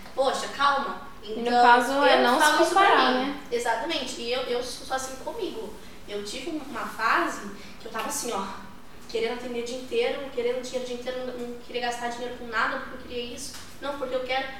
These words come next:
Speaker 1: Aí um dia eu cheguei e fiz assim, "Calma, você tem vinte e dois anos, cara. Dá uma, né, dá uma segurada." Então, hoje eu me respeito.
Speaker 2: Uhum.
Speaker 1: Eu acordo todos os dias, eu faço o meu, eu me esforço.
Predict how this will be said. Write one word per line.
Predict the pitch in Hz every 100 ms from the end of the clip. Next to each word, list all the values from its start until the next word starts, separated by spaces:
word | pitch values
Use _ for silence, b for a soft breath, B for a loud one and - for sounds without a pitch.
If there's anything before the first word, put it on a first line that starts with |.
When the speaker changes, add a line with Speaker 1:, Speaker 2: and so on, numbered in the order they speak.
| B
Speaker 1:
Aí | 320 381 381
um | 320
dia | 320
eu |
cheguei | 339 302 302
e | 320
fiz | 349
assim, | 330 277 208 196
"Calma, | - - - - 262 - - - - - - - - - - - -
você | -
tem | 269
vinte | 196 196 -
e |
dois | 370 - -
anos, | 247 170 - -
cara. | - - - 226 208 196 - - - B B B B - -
Dá | -
uma, | 226 554 554 302
né, | 233 - -
dá |
uma | 240
segurada." | - - 440 453 294 277 302 233 202
Então, | 196 208 240 254 247
hoje | 240 294 311
eu | 294
me | 294
respeito. | 285 330 339 - - 330 - -
Speaker 2:
Uhum. | 254 247 233 214
Speaker 1:
Eu | 214
acordo | 208 226 208 208
todos | 233 247 202
os | 196 185 185
dias, | 220 220
eu | 196
faço | 196 208 202 -
o | 196
meu, | 190 202
eu | 202
me | 202 208 226
esforço. | - - 202 196 202 - -